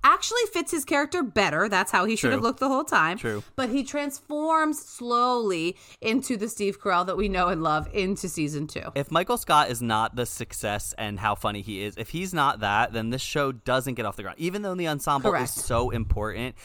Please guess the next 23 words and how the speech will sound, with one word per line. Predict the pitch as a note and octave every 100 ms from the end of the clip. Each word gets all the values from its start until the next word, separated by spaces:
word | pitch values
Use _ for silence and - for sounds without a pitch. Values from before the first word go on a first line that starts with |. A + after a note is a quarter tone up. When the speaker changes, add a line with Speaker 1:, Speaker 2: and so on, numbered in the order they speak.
| -
Speaker 2:
you | - C#3 B2+
have | - - C#3 C#3+ -
to | F3
just | E3 E3+
have | - A#2+ A2
someone | - A#2 G#2+ G#2+
who | A#2 A2 A2 -
every | B2 B2 D3+
time | - C#3
you | C3
cut | C3 A#2 G#2
to | A#2+
the | A2+
ga-, | B2+ A#2 - - _
cut | - A2+
to | A#2+
them | B2+ B2+ C3+
interview | A2 A2+ C3 B2+
Speaker 1:
<laughs> | -
Speaker 2:
style, | B2 B2+ C3+ D3 - - -
they | - A#2+ B2+
are | A#2 B2
just | B2 B2 -